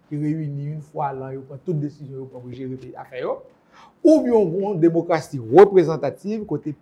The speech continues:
pèp la delege, nèspa, e, e pouvwa a de reprezantan. Donk, mentnan, reprezantan, yo,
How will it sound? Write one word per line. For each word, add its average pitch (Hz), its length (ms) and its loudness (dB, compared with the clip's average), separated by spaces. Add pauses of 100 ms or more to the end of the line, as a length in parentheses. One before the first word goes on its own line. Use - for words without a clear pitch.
(120)
pèp 247 300 4
la 139 160 -8 (160)
delege, 190 480 6
nèspa, 139 380 -6 (340)
e, 147 100 -14
e 143 180 -8 (260)
pouvwa 147 400 -4 (100)
a 151 80 -10
de 139 80 -6
reprezantan. 127 680 -10 (460)
Donk, 151 140 -12
mentnan, 254 380 6
reprezantan, 226 800 6
yo, 180 380 0